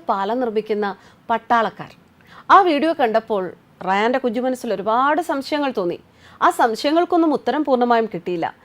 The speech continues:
പക്ഷേ ആ കുഞ്ഞു മനസ്സിൽ അവൻ ഉറപ്പിച്ചു, "വലുതാകുമ്പോൾ ഞാനും ഇതുപോലെ ഒരു പട്ടാളക്കാരനാകും." മനസ്സിൽ തോന്നിയത് അപ്പാടെ ഒരു നോട്ട്ബുക്കിൽ കുറിച്ചു. അതൊരു കത്തായിരുന്നു, സൈന്യത്തിനുള്ള കത്ത്. വയനാടിന് കൈത്താങ്ങായ സൈന്യത്തിന്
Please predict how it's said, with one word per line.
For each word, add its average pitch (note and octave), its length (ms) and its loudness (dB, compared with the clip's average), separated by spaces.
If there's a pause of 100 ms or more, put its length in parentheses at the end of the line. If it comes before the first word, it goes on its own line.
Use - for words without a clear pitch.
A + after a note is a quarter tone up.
(180)
പക്ഷേ D4 180 -2
ആ F4+ 40 8
കുഞ്ഞു D#4 300 -2
മനസ്സിൽ C4 360 0
അവൻ G3+ 180 -2
ഉറപ്പിച്ചു, F3 440 -6 (120)
"വലുതാകുമ്പോൾ G3+ 840 0 (320)
ഞാനും D#4+ 340 6
ഇതുപോലെ F3+ 360 -4
ഒരു F3 120 -10
പട്ടാളക്കാരനാകും." C#3+ 760 -8 (460)
മനസ്സിൽ F#3+ 400 -4
തോന്നിയത് A#3+ 300 2
അപ്പാടെ B3 480 0
ഒരു G3 160 -4
നോട്ട്ബുക്കിൽ G3 500 -6
കുറിച്ചു. F3+ 360 -12 (480)
അതൊരു B3 240 2 (100)
കത്തായിരുന്നു, E3 600 -6 (320)
സൈന്യത്തിനുള്ള A3+ 680 -2
കത്ത്. - 220 -10 (420)
വയനാടിന് E4 520 4
കൈത്താങ്ങായ A#3+ 580 0
സൈന്യത്തിന് G3+ 500 -4